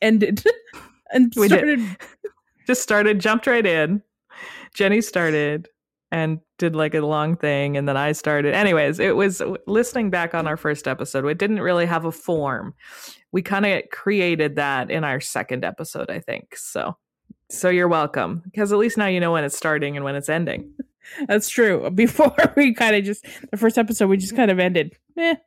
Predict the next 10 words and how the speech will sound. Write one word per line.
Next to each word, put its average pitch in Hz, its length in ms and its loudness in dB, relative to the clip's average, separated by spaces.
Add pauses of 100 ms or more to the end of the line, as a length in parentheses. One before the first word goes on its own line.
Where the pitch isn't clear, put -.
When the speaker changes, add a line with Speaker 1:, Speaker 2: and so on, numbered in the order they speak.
(200)
Speaker 1:
we're 294 140 0
done." 196 240 2
Speaker 2:
Yeah, 294 120 -4 (420)
and 339 260 -4
we're 269 120 -2
done. 170 280 -6 (1040)
Play 262 320 2
music 233 420 -2
now. 135 340 -8 (260)
<laughs> - 140 -18